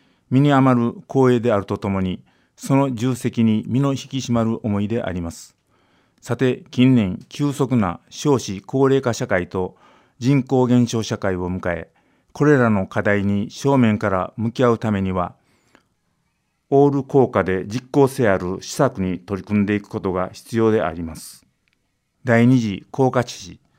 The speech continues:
総合計画の実現に向け、市議会といたしましても、市民の皆様の声を十分に反映しながら、二元代表制の一翼を担う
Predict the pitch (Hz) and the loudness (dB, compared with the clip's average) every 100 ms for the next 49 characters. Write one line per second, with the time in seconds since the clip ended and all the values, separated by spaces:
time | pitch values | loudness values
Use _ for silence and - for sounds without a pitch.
0 | _ - 139 127 135 127 120 107 95 92 | _ -2 0 2 0 0 -2 -2 -6 -4
1 | 87 92 101 113 127 123 113 107 98 - | -6 -6 -10 -10 0 2 4 2 0 -4
2 | 82 - _ _ _ - 127 131 117 104 | -10 -12 _ _ _ -4 -4 0 -2 0
3 | 110 113 113 - 107 95 - 92 90 - | -4 -2 -4 -2 -4 -4 -6 -6 -6 -8
4 | _ _ _ - 147 131 110 101 107 101 | _ _ _ -2 2 4 4 2 0 -2
5 | 104 95 92 90 90 - 107 101 92 87 | -4 -4 -4 -6 -6 -2 0 2 0 -4
6 | 123 139 127 127 123 110 117 117 110 101 | -4 -2 0 0 0 -2 -2 0 0 0
7 | 107 101 95 92 90 - _ _ _ _ | -2 -2 -2 -2 -4 -10 _ _ _ _
8 | _ _ _ _ _ _ _ _ 127 127 | _ _ _ _ _ _ _ _ 2 6
9 | 127 123 - 123 131 113 123 117 123 110 | 6 4 0 0 0 2 0 0 0 2
10 | 107 101 95 _ _ _ 127 - 123 123 | 2 0 -2 _ _ _ -12 -6 2 2
11 | 127 120 117 110 113 107 101 | 2 0 2 2 2 0 -2